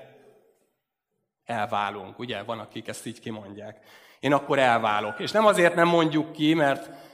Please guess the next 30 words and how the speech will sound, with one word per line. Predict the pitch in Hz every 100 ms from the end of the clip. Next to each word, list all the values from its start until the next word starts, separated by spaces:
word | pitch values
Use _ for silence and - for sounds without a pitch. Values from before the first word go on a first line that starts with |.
| -
ö, | - 120 120
félnénk | 156 147 139 127 127
ettől | 123 123
a | 113
szótól, | - 143 143 143 143 135
vagy | 131
ilyen | 120 117
babonás | 131 127 127 117 -
félelemből, | 123 123 123 127 131 147
nem, | 127
egyáltalán | 135 123 117 113 113 117
nem, | 143
hanem | 139 143 165
azért, | 190 143 143 147
mert | 135
olyan | 180 180 190
irányban | 175 139 131 135
indítja | 143 139 135 - 127
el | 120
a |
gondolatodat, | 123 135 131 135 131 151 151 175 -
a | -
gondolatainkat, | 117 127 127 135 131 139 147 151 170
hogyha | 131 135
ebbe | 147 131 127
az | 123 120
irányba | 120 120 117 117
kezdesz | 117 113 113 -
el | 110
gondolkodni, | 110 139 156 156 156 147 143